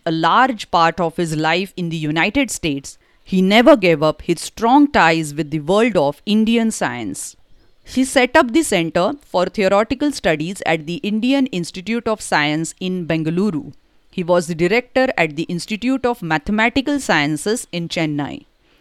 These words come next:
In nineteen seventy-four, George was honored with the Padma Bhushan and in two thousand seven with the Padma Vibhushan. Three years later,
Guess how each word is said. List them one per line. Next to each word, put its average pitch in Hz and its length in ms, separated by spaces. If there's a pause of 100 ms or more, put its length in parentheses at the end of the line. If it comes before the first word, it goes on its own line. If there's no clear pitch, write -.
(360)
In 214 200
nineteen 294 460
seventy-four, 196 800 (220)
George 240 420
was 165 340 (100)
honored 233 520
with 160 180
the 160 120
Padma 233 420
Bhushan 175 560 (300)
and 170 260
in 175 120
two 277 200
thousand 269 500
seven 190 480
with 156 180
the 165 120
Padma 226 460
Vibhushan. 160 760 (560)
Three 302 320
years 311 320
later, 170 480